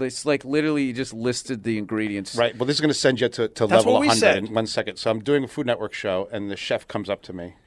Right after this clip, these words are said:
Speaker 2: She's, like, big in California, and she says, uh, "You know what I'm known for?" I said, "Who the fuck opens a conversation like
Speaker 1: Right,
Speaker 2: that?" She
Speaker 1: right.
Speaker 2: goes, "I invented avocado toast." Dead fucking serious.
Speaker 1: Well,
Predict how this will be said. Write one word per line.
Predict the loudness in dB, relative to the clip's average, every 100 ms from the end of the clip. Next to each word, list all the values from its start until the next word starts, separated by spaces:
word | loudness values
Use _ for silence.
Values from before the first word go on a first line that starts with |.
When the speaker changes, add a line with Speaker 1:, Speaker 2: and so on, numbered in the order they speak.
| _ _ -14
Speaker 2:
She's, | -6 -6
like, | -2
big | -2 -2
in | -4
California, | -4 -4 -4 -8 -8
and | -10
she | -14
says, | -10 -10 -10 -10
uh, | -12 -14 _ _ _ _ -20 _ _ -10
"You | 0
know | 2
what | 4
I'm | 2
known | 2 0
for?" | 0 0 0 -4 _ _ _ _ _ -8
I | -8
said, | -8 -14 -16 -20 -20 _ _ _ _ _ _
"Who | -2
the | -2
fuck | -2 2 0 0
opens | -8 -6 -8
a | -8
conversation | -8 -8 -6 -8 -8 -4 0
like | 0 0
Speaker 1:
Right, | -8 -10
Speaker 2:
that?" | -4
She | -2
Speaker 1:
right. | 0
Speaker 2:
goes, | -2 -4 -14 -20 _
"I | 0
invented | 0 2 0 0 -2
avocado | -2 -4 -4 -4
toast." | -6 -12 -16 -18 _ _ _ _ -20 -10 2
Dead | 6 6 2 -14 _
fucking | -4 -2 -2 -8
serious. | -6 -8 -8 -10 -16 -20 _ _ -10
Speaker 1:
Well, | -8